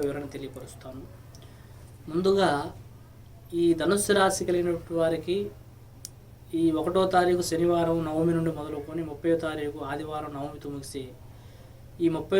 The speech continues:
రోజుల వ్యవధి కాలమైనటువంటి ఈ మాసకాలంలో ప్రేమకు సంబంధించినటువంటి విషయాలలో మంచి జరిగేటటువంటిది, అనుకూలతగా ఉండేటటువంటి అవకాశము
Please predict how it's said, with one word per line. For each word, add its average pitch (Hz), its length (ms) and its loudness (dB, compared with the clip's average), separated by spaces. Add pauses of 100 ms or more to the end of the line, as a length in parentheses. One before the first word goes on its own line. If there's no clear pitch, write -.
రోజుల 185 300 2
వ్యవధి 165 300 6
కాలమైనటువంటి 160 640 -2
ఈ 147 100 -12
మాసకాలంలో 143 720 -8 (560)
ప్రేమకు 190 460 4
సంబంధించినటువంటి 180 1040 0
విషయాలలో 165 540 2 (920)
మంచి 185 420 0
జరిగేటటువంటిది, 180 960 6 (160)
అనుకూలతగా 185 600 6 (100)
ఉండేటటువంటి 165 600 4
అవకాశము 160 680 0